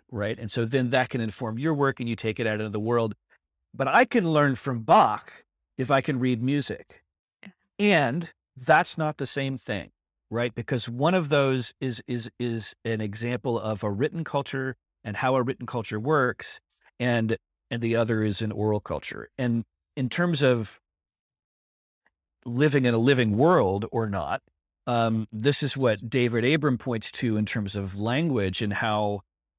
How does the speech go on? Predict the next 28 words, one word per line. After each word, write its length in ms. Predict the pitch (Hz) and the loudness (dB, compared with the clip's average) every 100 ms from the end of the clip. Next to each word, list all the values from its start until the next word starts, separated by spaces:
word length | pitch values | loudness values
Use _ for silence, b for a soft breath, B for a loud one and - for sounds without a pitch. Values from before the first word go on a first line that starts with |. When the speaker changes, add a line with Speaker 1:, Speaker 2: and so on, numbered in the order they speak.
| _ _ | _ _
Speaker 1:
when 120 | - 117 | -6 0
we 140 | 127 | 2
went 240 | 123 156 | 2 0
from 240 | 104 127 110 | 0 -4 -4
Hebrew 480 | - 175 185 139 123 | -4 -4 -2 0 -2
to 120 | 113 | -2
Greek, 520 | 98 120 147 143 107 - | -4 -2 0 0 -4 -6
we 160 | 117 | -2
lost 580 | 110 113 135 160 147 - - | -2 2 4 4 2 -8 -4
all 400 | 127 143 160 151 | 2 4 6 4
reference 880 | 131 139 - 123 104 80 - - - _ _ b _ _ - | 2 2 0 -2 -2 -4 -8 -8 -10 _ _ b _ _ -6
within 720 | 131 127 - 143 147 143 147 | -2 -2 0 2 2 2 -2
the 240 | - 123 127 | -6 -4 -2
written 300 | 117 - 127 | 0 -2 -2
symbols 880 | - 151 135 113 98 82 90 - - _ _ _ - | 0 0 2 0 -2 -4 -8 -14 -20 _ _ _ -6
of 280 | 120 104 113 | -4 -2 0
representation 800 | 135 - 120 117 - 110 - | 0 0 -6 -6 -4 -4 -2
or 80 | 107 | -4
symbol, 540 | 92 - 107 85 - _ - | -2 0 0 -2 -8 _ -14
because 400 | 110 156 143 117 | -2 -2 -2 2
that 240 | 151 160 | 6 6
is 140 | 156 - | 4 -2
present 460 | - 165 151 139 | 2 2 4 0
in 100 | 123 | 0
the 80 | 110 | -2
Hebrew 360 | 101 123 117 110 | -2 -4 -4 -2
alphabet. 580 | 107 107 110 82 60 50 _ _ _ _ _ _ _ | -2 -2 -6 -6 -8 -10 _ _ _ _ _ _ _
Aleph, 480 | - 135 135 127 - | 2 4 4 0 -4